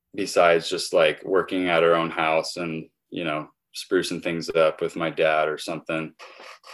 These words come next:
But, um, so when I was working at that little cantina, it was in Fallbrook, California. So I'm here in Southern California.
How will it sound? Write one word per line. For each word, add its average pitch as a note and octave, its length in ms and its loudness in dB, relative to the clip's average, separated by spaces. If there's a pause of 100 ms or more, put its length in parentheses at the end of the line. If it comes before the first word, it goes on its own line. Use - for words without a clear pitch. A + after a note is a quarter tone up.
(160)
But, F2 280 4 (100)
um, E2+ 640 0 (720)
so - 160 2
when G#2 100 6
I G#2+ 80 6
was G#2 140 6
working B2+ 380 4
at G2 180 2
that F#2 280 8 (180)
little G#2+ 180 4
cantina, G2+ 920 0 (640)
it A2+ 100 0
was G2+ 120 4
in F#2+ 120 0
Fallbrook, G#2 440 4
California. F2+ 640 2
So F#2+ 400 2 (140)
I'm G2 140 -2
here G#2+ 140 0
in F2+ 120 -2
Southern F#2+ 320 4
California. F2+ 760 2